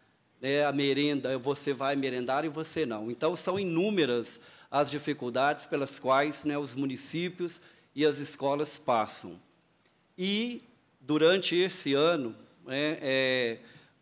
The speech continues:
ainda mais frustrante, né, do ano passado, se nós tivéssemos a votação, né, a, a regularização através de projeto,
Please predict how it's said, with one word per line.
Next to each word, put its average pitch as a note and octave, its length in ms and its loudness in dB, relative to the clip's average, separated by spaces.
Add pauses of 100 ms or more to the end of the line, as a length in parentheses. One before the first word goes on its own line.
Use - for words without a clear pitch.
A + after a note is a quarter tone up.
ainda C3+ 340 2
mais D3 320 0
frustrante, D3 840 -2 (300)
né, C3+ 140 -4
do C3+ 160 -4
ano C#3 120 0
passado, D3 680 -2
se D#3 180 -4
nós D3+ 320 -2
tivéssemos C3+ 880 -4 (600)
a B2 100 -2
votação, C#3+ 800 -4 (460)
né, C3+ 180 -4
a, C3+ 280 0
a C3 40 -8
regularização C3+ 1200 0
através A#2+ 600 0
de B2+ 80 -8
projeto, C3+ 720 -2